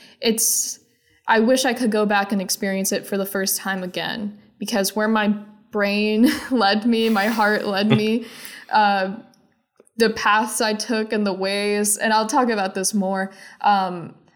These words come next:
Speaker 1: but my specific memories in this game, they're not something that you can ever really recreate again. Like,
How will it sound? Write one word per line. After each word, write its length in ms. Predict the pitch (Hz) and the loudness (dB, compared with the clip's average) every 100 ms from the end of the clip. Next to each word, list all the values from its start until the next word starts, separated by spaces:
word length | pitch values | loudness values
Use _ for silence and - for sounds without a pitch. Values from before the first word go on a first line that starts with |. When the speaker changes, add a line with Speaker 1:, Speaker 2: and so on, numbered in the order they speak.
| _ _ | _ _
Speaker 1:
but 320 | 208 220 - 226 | -2 0 0 0
my 140 | 240 | 2
specific 560 | 247 254 254 240 247 220 | 2 0 2 0 0 0
memories 480 | 202 214 208 202 | 0 2 0 0
in 80 | 202 | -2
this 240 | 190 190 - | -4 -6 -4
game, 540 | 196 190 185 180 220 - - - - 226 _ _ _ _ _ 208 208 | -4 -4 -6 -10 -14 -20 -20 -20 -20 -20 _ _ _ _ _ -10 -4
they're 240 | 247 226 226 | 0 2 2
not 300 | 240 233 240 | 2 0 2
something 400 | 226 226 233 220 | 0 0 0 0
that 160 | 196 | -2
you 100 | 180 | -4
can 180 | 208 208 | -4 -4
ever 220 | 190 190 | -4 -4
really 320 | 180 180 180 175 | -4 -4 -4 -4
recreate 720 | 180 185 - 190 175 226 - | -4 -6 -4 -4 -2 -2 -2
again. 540 | 240 285 294 311 320 277 | -2 0 0 -2 -6 -2
Like, 300 | 214 208 | -2 -2